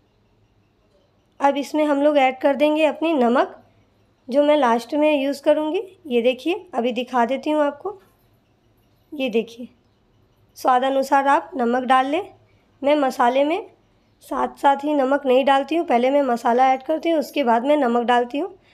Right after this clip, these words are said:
आप चाहे तो एक साथ भी डाल सकते हैं। ये देखिए ऑयल कितने अच्छे से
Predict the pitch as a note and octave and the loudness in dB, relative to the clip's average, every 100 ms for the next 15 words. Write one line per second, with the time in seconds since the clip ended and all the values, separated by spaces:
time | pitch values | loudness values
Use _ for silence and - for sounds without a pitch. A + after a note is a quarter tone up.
0 | _ D4+ D#4+ E4+ D#4 D#4 C4+ B3+ - D4 | _ -2 0 0 0 2 2 2 0 0
1 | B3+ D#4+ A#3 G#3+ A3+ C4 - D4+ G4 - | 0 0 2 0 -2 -4 -2 -2 -2 -8
2 | _ _ _ _ _ _ _ _ _ _ | _ _ _ _ _ _ _ _ _ _
3 | _ C4 B3 C4 D4 F#4+ - _ C#4 B3+ | _ -6 -2 -2 -2 -6 -8 _ -2 0
4 | B3+ C#4 A#3 D4 C#4 D4+ - | -2 -8 -4 -4 -4 -8 -4